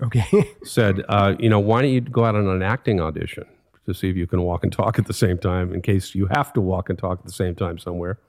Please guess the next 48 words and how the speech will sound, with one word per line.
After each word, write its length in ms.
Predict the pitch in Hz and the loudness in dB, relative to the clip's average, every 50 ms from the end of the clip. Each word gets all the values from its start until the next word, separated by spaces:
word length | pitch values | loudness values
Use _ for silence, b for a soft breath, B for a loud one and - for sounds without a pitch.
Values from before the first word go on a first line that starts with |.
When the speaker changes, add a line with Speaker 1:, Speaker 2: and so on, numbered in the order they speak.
| _ _ _ _ _ _ _ _ _ _ _ _ _ _ _ _ _ _ | _ _ _ _ _ _ _ _ _ _ _ _ _ _ _ _ _ _
Speaker 2:
And 160 | - 107 110 110 | 0 2 4 6
I 40 | 110 | 6
went 180 | 117 123 127 | 6 6 6
on 120 | 127 123 113 | 4 2 2
two 120 | - - 139 | 2 2 2
auditions. 520 | 139 135 123 123 - 131 - 117 98 85 | 4 4 4 2 0 0 0 0 0 0
The 80 | - 92 | 0 -4
first 260 | - - 113 107 - - | 0 2 0 0 2 4
one 100 | 113 107 | 4 4
was 120 | 101 95 92 | 4 2 2
a 60 | 90 | 0
film, 320 | - 117 101 98 95 - - _ _ - | 2 2 2 2 0 -2 -8 _ _ -4
uh, 160 | 95 87 85 | -4 -4 -2
called 180 | - 104 90 82 | 0 -2 -2 -2
The 40 | 90 | -4
Shootist 560 | - - - 113 127 160 175 - - - - - _ _ | -2 2 2 4 4 4 0 -2 -6 -14 -20 -20 _ _
with 100 | 95 90 | -4 -2
John 260 | 107 95 92 92 92 | 0 2 2 2 4
Wayne. 300 | 95 101 107 127 143 147 | 4 4 4 4 4 4
Speaker 1:
Oh, 80 | 139 123 | 2 0
yeah, 200 | 120 123 135 135 - - | 0 -2 -4 -6 -6 -6
yeah. 200 | 131 127 113 98 - _ - | -6 -6 -6 -8 -10 _ 0
Speaker 2:
And, 300 | 104 98 95 92 92 95 | 2 4 4 4 4 4
uh, 360 | 92 92 90 90 90 90 - - - _ _ | 4 4 4 4 2 0 0 -4 -10 _ _
Ron 220 | 98 95 95 92 90 | 0 2 2 2 2
Howard 300 | 95 101 107 117 127 135 | 2 2 2 2 2 2
got 160 | 135 139 135 - | 2 0 0 -2
the 60 | 147 | -4
part. 300 | - 156 143 147 165 - | -2 0 2 2 0 -2
Speaker 1:
I 40 | - | -4
was 100 | - - | -12 -16
just 140 | 110 - - | -16 -16 -16
gonna 120 | 123 117 117 | -18 -18 -14
say 200 | - 190 190 160 | -12 -10 -8 -6
Ron 200 | 117 104 107 104 | -6 -8 -8 -10
Howard 260 | 123 123 127 117 110 | -10 -10 -10 -10 -12
got 120 | 104 98 | -14 -16
the 60 | - | -18
part. 120 | - - - | -8 0 4
Speaker 2:
And 260 | 104 101 101 98 104 | 4 6 6 6 6
the 60 | 104 | 4
second 260 | - - 110 - 110 98 | 4 2 2 4 4 2
audition 300 | 101 98 101 92 - 101 | 4 2 0 0 0 0
was 80 | 85 - | -2 0
for 100 | - 92 | -2 -2
the 60 | 90 | 0
Hardy 240 | 85 117 107 101 90 80 | 2 2 2 2 2 0
Boys. 400 | 73 - - - - - - | -2 -6 -10 -10 -12 -18 -20